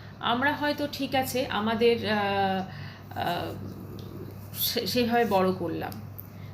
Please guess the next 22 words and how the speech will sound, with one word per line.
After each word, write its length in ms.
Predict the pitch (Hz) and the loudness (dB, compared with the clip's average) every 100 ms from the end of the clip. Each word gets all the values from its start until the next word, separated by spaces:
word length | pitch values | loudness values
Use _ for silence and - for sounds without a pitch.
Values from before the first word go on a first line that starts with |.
| - | -6
কিন্তু 160 | 262 262 | 2 6
আমাদের 320 | 247 254 277 | 6 6 2
সমাজে 680 | - 247 233 262 262 185 180 - - | 0 2 4 4 4 2 0 -8 -4
এমন 280 | 208 233 262 - | 0 0 -2 -4
অনেক, 640 | 202 214 285 285 - - | -2 2 0 0 -8 -4
আহ, 480 | 208 196 185 180 175 - 160 151 - - - - - - | 2 6 8 6 4 0 -6 -8 -10 -12 -14 -12 -12 -6
মানে 520 | 175 160 165 165 185 - - - - - - - - - - - - - - - - - - - - - 196 | -4 -4 -6 -6 -8 -10 -12 -14 -14 -14 -14 -14 -16 -16 -16 -14 -12 -12 -14 -14 -14 -14 -12 -12 -14 -10 2
বলা 180 | 220 | 4
যেতে 160 | 214 240 | 4 4
পারে 220 | 240 233 220 | 4 4 4
পরিবার 360 | 214 220 247 | 4 6 6
আছে 300 | 208 202 202 | 6 2 -2
তারা 220 | 190 233 | 2 2
হয়তো 340 | 247 262 262 262 | 2 0 0 0
তাদের 200 | 247 247 | 0 -2
অনেকগুলো 500 | 214 226 214 226 220 | -2 -2 -2 -4 -2
করে 180 | 220 208 | -2 -2
ছেলে 320 | - 170 160 | -4 -4 -4
মেয়ে, 160 | 165 185 | -6 -2
তারা 160 | 226 | 0
কিন্তু 280 | 247 269 262 262 | 0 -2 -6 -6
ঠিকঠাকভাবে 840 | 240 - 262 240 233 233 214 - | -8 -6 -4 -4 -2 4 4 4